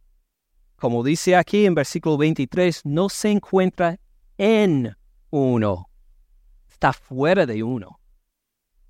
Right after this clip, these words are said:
Fuera de este mundo y fuera de uno. Otro ejemplo, con un dedo ahí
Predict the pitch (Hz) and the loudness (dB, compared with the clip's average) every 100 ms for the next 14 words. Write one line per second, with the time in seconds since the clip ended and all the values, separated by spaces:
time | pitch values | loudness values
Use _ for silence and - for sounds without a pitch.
0 | _ - 139 202 269 269 254 - 247 220 | _ -12 -2 2 4 4 2 0 0 2
1 | 208 208 196 165 147 - 160 196 196 185 | 2 2 0 -2 -8 -4 2 2 4 0
2 | 139 143 156 143 135 123 110 - 240 269 | -2 -4 -2 -2 -4 -4 -6 -4 -4 -2
3 | 285 254 - 247 180 131 117 165 190 247 | -2 -2 2 2 2 -2 -2 -2 0 0
4 | 208 220 208 185 151 160 180 165 | 2 2 4 4 2 4 0 -2